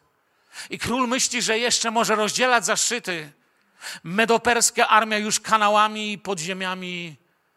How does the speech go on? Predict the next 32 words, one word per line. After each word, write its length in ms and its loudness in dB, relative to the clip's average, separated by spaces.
wchodzi 440 -8
do 100 -8
Babilonu 680 -8
i 100 -8
wkrótce 480 0
runie 300 0
wszystko, 720 -2
co 180 0
próbuje 460 -4
dziś 200 -6
rozdzielać, 680 -2
co 120 -2
myśli, 380 -6
że 120 -4
ma 100 -6
nad 220 -4
tym 140 -8
jakąkolwiek 600 -6
siłę. 440 -6
On 260 -4
nie 180 -4
wie, 380 -6
że 800 -4
myśli, 480 -6
że 160 -2
ma, 340 0
ale 220 -4
jego 200 -10
konto 340 -8
już 180 -10
jest 200 -12
puste. 540 -10